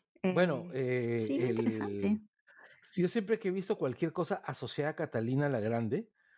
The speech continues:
Speaker 1: siempre hay un muchísimo, muchísimo color, ¿no? Parece que era una persona a la que le gustaba un montón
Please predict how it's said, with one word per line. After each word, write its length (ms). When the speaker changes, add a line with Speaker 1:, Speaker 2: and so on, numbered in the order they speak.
Speaker 1:
siempre 320
hay 60
un 100
muchísimo, 680
muchísimo 480
color, 320
¿no? 140
Parece 340
que 140
era 100
una 120
persona 320
a 20
la 100
que 80
le 60
gustaba 420
un 100
montón 600